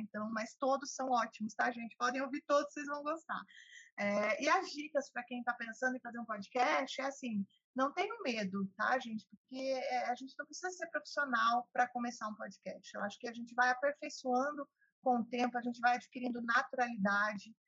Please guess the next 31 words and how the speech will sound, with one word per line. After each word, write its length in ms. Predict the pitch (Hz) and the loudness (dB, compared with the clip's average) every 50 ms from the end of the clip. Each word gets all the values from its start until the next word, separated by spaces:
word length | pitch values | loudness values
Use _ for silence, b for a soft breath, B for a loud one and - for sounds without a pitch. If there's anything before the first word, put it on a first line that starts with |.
| _ _ _ _ _ _ _ | _ _ _ _ _ _ _
é, 380 | - 214 208 202 202 208 214 202 | 0 4 6 8 8 8 8 6
a 100 | - 226 | 4 4
gente 180 | 220 247 233 - | 0 -4 -2 2
vai 220 | 262 247 247 254 254 - _ _ _ _ | 4 4 4 4 2 -4 _ _ _ _
aperfeiçoando 1040 | 262 247 262 277 277 269 - 285 262 - - 262 247 247 247 269 294 320 320 262 | -2 0 0 -2 -4 -2 -6 -10 -10 -8 -2 0 2 4 4 4 2 2 2 2
a 80 | 269 254 254 - | 2 2 2 2
forma 280 | - 247 254 254 247 233 | 2 4 4 4 2 -2
de 100 | - - | -4 -8
comunicar, 760 | _ 240 226 226 220 214 - - _ _ - 208 196 208 220 226 - _ _ _ _ _ | _ -12 -8 -8 -8 -8 -10 -12 _ _ -2 0 2 2 2 0 -2 _ _ _ _ _
né? 300 | 202 190 196 208 233 247 | 2 4 4 6 4 4
O 60 | 254 | 2
ideal 260 | 226 196 233 240 247 | 2 4 6 6 6
é 40 | 262 | 6
sempre 280 | 254 - 277 269 277 277 | 4 0 -4 -4 -4 -4
a 40 | 262 | -4
gente 180 | 262 247 - | -6 -8 -6
também 240 | - 254 240 247 247 | -6 -6 -6 -6 -2
tá 120 | - 247 | -4 -4
buscando 440 | 247 240 240 - - - 247 247 269 - | -4 -4 -10 -12 -8 -6 -6 -6 -4 -4
conhecimento. 580 | 262 247 247 247 - 233 226 220 226 233 254 | -4 -4 -4 -4 -6 -10 -10 -10 -8 -8 -8
Existem 340 | 247 247 262 - - 285 269 | -8 -8 -10 -12 -12 -12 -4
várias 280 | 254 269 277 302 285 - | 0 2 2 2 0 -2
plataformas 560 | - 277 269 269 254 262 - 247 247 254 247 | -6 -6 -4 -4 -4 0 0 0 0 0 -4
que 120 | - - - | -6 -12 -10
são 180 | - 247 240 | -10 -8 -6
gratuitas, 880 | 240 240 254 254 - - - 233 240 240 233 - - 240 233 233 - - _ _ _ _ _ _ _ | -2 -2 -2 -2 -2 -8 -10 -6 -6 -6 -6 -6 -6 -8 -10 -10 -12 -18 _ _ _ _ _ _ _
né? 260 | 196 190 202 220 247 247 | 4 6 6 6 6 4
Tem 180 | 262 269 262 | 4 2 4
vários 300 | 254 277 285 285 277 247 | 6 4 4 4 2 -4
vídeos 600 | 226 214 262 277 285 285 277 233 240 247 247 233 - | -4 -2 -2 0 0 -2 -4 -4 -4 -6 -6 -4 -4
no 180 | 226 233 240 | -4 -4 -4